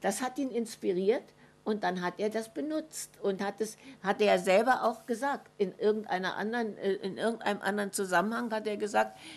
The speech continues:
dass ihn das, ja, Zoe Lorenz hat er das mal gesagt, die haben sich mal darüber unterhalten,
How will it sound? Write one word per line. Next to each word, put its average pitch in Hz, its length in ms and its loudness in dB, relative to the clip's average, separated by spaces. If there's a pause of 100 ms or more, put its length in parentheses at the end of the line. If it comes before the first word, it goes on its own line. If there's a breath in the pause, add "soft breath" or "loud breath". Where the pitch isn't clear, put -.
dass 185 180 0
ihn 202 140 0
das, 170 240 -2 (380)
ja, 202 180 8 (180)
Zoe 196 200 2
Lorenz 190 500 2
hat - 160 -2
er 143 80 0
das 147 240 -4
mal 156 180 0
gesagt, 160 560 0
die 196 100 0
haben 190 140 2
sich - 160 -8
mal 196 140 0
darüber 190 360 2
unterhalten, 175 680 0